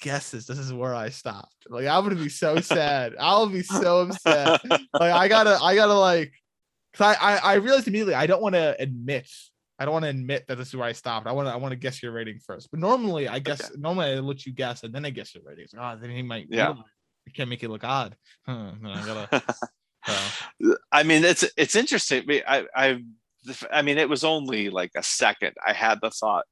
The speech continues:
Speaker 2: "Nah, maybe this is it. Nah, it can't be." Uh, so, uh, I, but I, I, I will tell you this. I think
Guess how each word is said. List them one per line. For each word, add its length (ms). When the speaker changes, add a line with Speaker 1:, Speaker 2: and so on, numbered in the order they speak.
Speaker 2:
"Nah, 280
maybe 640
this 220
is 160
it. 160
Nah, 360
it 80
can't 240
be." 160
Uh, 180
so, 400
uh, 120
I, 320
but 300
I, 380
I, 200
I 60
will 120
tell 260
you 140
this. 220
I 180
think 440